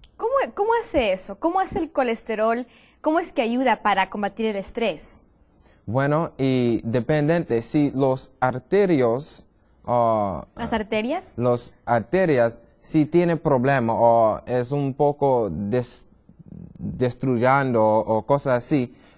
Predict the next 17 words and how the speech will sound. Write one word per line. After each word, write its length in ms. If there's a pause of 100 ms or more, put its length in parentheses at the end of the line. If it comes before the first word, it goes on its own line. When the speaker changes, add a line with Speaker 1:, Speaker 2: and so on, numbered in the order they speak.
(120)
Speaker 2:
el 280
colesterol 800 (640)
es 320
como 460
una 580
cosita 500
que, 440 (340)
y 460 (240)
reparar 840 (160)
los 220
Speaker 1:
Repara. 420 (100)
Speaker 2:
repara 760
los, 380
ah, 200
arterios. 920 (200)
Speaker 1:
Ok. 540 (380)
Entonces, 560